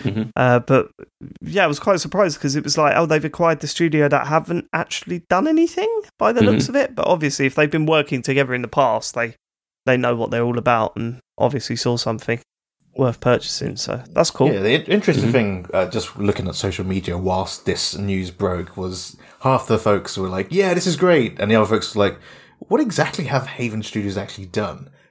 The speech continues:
Speaker 3: And it just takes
Speaker 2: Yeah.
Speaker 3: that extra step of just doing your research. But no, I mean, Jade's fantastic. She's from Canada. She's been worked on, like, Watch Dogs and Assassin's Creed. Um, it doesn't, it, it just goes to show you that it's not just the reputation of what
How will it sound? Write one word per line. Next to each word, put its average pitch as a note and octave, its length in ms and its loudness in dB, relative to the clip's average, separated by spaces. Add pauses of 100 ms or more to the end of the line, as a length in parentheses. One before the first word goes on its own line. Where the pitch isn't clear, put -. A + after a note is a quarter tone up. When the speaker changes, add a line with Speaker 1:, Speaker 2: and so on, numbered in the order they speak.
(160)
Speaker 3:
And A2+ 220 2
it A2+ 180 2
just C3 180 -2
takes C#3 220 2
Speaker 2:
Yeah. C3+ 60 6
Speaker 3:
that - 320 4
extra - 300 0
step - 240 0
of G2 140 0
just G2 160 -6
doing G#2+ 160 4
your F#2+ 100 0
research. G2 400 -2
But A#2+ 160 4
no, F3+ 60 4
I A#2+ 180 0
mean, G#2 140 0
Jade's A2 420 0 (300)
fantastic. G2 560 0
She's - 80 -12
from F#2+ 120 -10 (120)
Canada. F#2 440 -2
She's G2+ 200 -6
been G2 160 -2
worked F#2+ 400 0 (120)
on, F#2 200 -6
like, F2+ 260 -6 (160)
Watch F#2 320 0
Dogs F2+ 340 0
and F2 260 -2
Assassin's F#2 420 -2
Creed. F#2 420 2 (400)
Um, G2+ 200 0
it - 40 0
doesn't, D#3+ 360 0
it, - 300 -14
it D#3 140 0
just - 160 2
goes C#3+ 140 2
to A#2 40 -4
show B2 120 0
you G#2+ 140 2
that G2+ 280 2
it's - 260 -4
not A2+ 280 0
just G#2+ 340 -2
the G2 280 -6
reputation G2 600 -6
of F2+ 140 -8
what - 320 -2